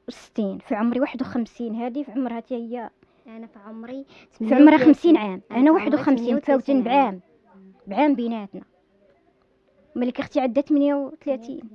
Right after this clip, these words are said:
Speaker 1: ثمانية وثلاثين. الشعب المغربي تعاطف معنا خارج الوطن وداخل الوطن، الله يجازيكم بخير.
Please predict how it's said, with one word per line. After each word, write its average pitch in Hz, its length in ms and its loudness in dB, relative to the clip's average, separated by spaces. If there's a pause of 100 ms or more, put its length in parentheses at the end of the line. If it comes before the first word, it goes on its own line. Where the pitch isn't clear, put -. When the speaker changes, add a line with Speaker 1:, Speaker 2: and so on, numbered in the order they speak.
(120)
Speaker 1:
ثمانية 277 200 -4
وثلاثين. 226 460 -14 (180)
الشعب - 280 -10
المغربي 320 520 4
تعاطف 277 460 -4
معنا 277 240 0
خارج 269 300 -2
الوطن 269 480 0
وداخل 269 280 -2
الوطن، 226 420 -4
الله 214 160 -4
يجازيكم 233 440 -4
بخير. 220 440 -10